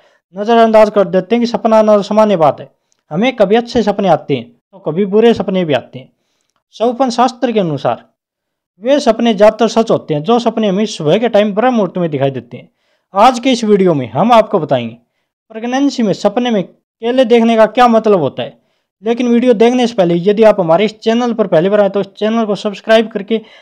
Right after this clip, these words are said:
बेल आइकन दबा दीजिए ताकि जब हम कोई वीडियो अपलोड करें तो सबसे पहले आपके पास पहुंचे।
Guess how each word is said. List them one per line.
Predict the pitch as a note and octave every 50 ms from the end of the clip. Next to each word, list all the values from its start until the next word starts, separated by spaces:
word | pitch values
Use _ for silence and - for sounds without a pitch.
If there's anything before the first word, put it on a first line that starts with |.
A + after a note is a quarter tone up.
| _ _ _ -
बेल | G3 G#3+ A3+
आइकन | A#3+ A#3+ A#3 A#3 A3+
दबा | A3 G3+ G#3+ G#3+
दीजिए | G3 G#3+ G#3 G3 A3+ A#3
ताकि | A3+ A3+ G#3+ A3 G#3+
जब | F#3 A3+ A#3+ G#3+ G#3
हम | G3+ G#3 G#3
कोई | G#3 G#3+ G#3 G#3
वीडियो | G#3 G#3 G3+ G#3+ G#3 G3
अपलोड | F3+ G3 G3+ G3 F#3+
करें | F#3+ G3 G#3 A#3 A#3+
तो | A#3 - _ _ _ _ G#3
सबसे | G3 - A3 A#3 A#3 A#3+ B3+ A3
पहले | G#3+ E3+ D#3+ E3 F#3
आपके | F3+ E3+ F3 F#3+ F3
पास | - F3+ E3+ - -
पहुंचे। | C3 A#2 G#2+ G#2 -